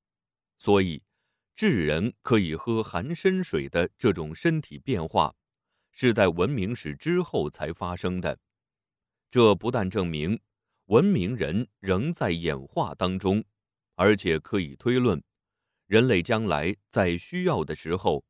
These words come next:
应当也可以演化出其他特异功能、其他基因突变来化解环境中的污染，比如空气中的霾害、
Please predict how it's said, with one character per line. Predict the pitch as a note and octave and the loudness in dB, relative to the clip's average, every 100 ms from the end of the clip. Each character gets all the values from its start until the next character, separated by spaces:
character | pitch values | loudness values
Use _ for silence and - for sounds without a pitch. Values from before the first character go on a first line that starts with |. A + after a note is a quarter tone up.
| _ _ _ _ _ | _ _ _ _ _
应 | A2+ B2+ | 2 2
当 | A#2+ A#2 A2+ | 4 0 0
也 | E2+ D#2+ | 0 -2
可 | - | 0
以 | A#2 A#2 | -2 0
演 | E2+ D#2 | 0 -2
化 | - F#2 | -4 -4
出 | E2+ A#2 A2+ - | 0 -2 -2 -8
其 | - G#2+ F3 | -6 -6 -6
他 | - D#3 | -6 -8
特 | D3+ A2+ | -4 -2
异 | E2 D2+ | -2 -4
功 | G2+ G2+ | -2 -2
能、 | E2 C#2 F#2+ - _ _ _ | -2 -4 -6 -6 _ _ _
其 | - C3+ F#3+ | -6 -4 -4
他 | D#3 E3 | -4 -6
基 | D3+ C#3 | -4 -4
因 | C3 C3 | -4 -6
突 | - G#2+ | -6 -6
变 | G#2 F#2 C#2+ - _ _ | 0 0 0 -10 _ _
来 | F#2+ F2+ | -2 0
化 | G2+ A#2+ F2+ | 2 2 2
解 | D#2+ D2+ | 0 -6
环 | D2 - F2 D#3 | -8 -4 -4 -4
境 | D#3+ F#2 | -6 -8
中 | D2+ A2 | -6 -6
的 | F#2+ C#2+ | -6 -6
污 | G#2 C3+ | -2 0
染， | F#2 B1+ _ _ _ _ _ _ _ _ | 2 0 _ _ _ _ _ _ _ _
比 | - G2+ | 0 2
如 | F#2 F#2 G#2+ | 4 2 2
空 | _ F3 F3+ | _ -2 -2
气 | E3+ E2 | -4 -6
中 | G#2 B2+ | -6 -6
的 | A#2 | -6
霾 | D2+ C#2 D#2+ | -6 -6 -6
害、 | - C#3+ C#2 | -4 -4 -4